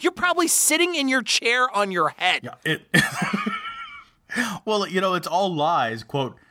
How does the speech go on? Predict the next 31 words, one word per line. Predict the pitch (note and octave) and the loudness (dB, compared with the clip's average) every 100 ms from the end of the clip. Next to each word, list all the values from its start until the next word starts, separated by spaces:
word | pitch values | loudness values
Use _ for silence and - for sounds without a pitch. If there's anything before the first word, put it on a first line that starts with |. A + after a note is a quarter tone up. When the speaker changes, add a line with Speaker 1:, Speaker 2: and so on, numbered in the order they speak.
| _ _ - | _ _ -6
Speaker 2:
"to | D#3 | -4
try | - D#3 | 0 2
to | D#3 | 2
keep | - F3 C3+ | 0 -4 0
me | D3+ F#3+ G3+ | 2 4 4
and | C3+ B2 | 2 2
all | C#3+ E3+ | 2 2
the | C#3 | 2
folks | D#3+ D3+ C#3+ | 2 2 0
who | D3+ | -4
were | C#3 | -2
taught | C3 C#3+ B2 A#2+ | 0 0 0 0
that | A2 F#2+ | -2 -2
from | B2 A2+ | -4 -2
understanding | B2+ D#3 D3+ - B2+ B2+ C#3 C3 | 0 2 0 -2 0 2 4 2
that | G#2+ G#2 | -2 -4
they | G2+ | -2
need | A2 C3 | 2 2
a | B2 | 0
savior." | - A#2 A#2 F2+ D#2+ - _ _ _ _ _ _ _ _ _ _ _ _ | -2 0 0 -2 -10 -16 _ _ _ _ _ _ _ _ _ _ _ _
Wow. | - - - - - - - - _ _ _ _ _ _ _ _ - | -4 -2 -2 -4 -6 -10 -14 -20 _ _ _ _ _ _ _ _ -10
Wow. | - A#2+ G#2+ F2 E2+ D#2+ F#2 | -2 0 0 -4 -12 -12 -2
You | D3+ | -2
think | - C#3 C3 - | 2 2 2 0
that | A#2+ A2+ G2+ | -4 -4 -6
the | A2+ F#2 _ - | -8 -10 _ 0
basics | C3+ C#3 - G#2+ - - - _ _ _ | 2 2 0 -6 -6 -8 -10 _ _ _
for | - D3 C#3 | -8 -6 -4
all | C#3+ D3 D3 | -2 0 0
biology, | C3+ C3+ C3 B2 B2+ B2+ F#2+ E2+ - _ - | 0 0 2 2 0 -2 -8 -16 -20 _ -4
like, | B2 B2 | 0 0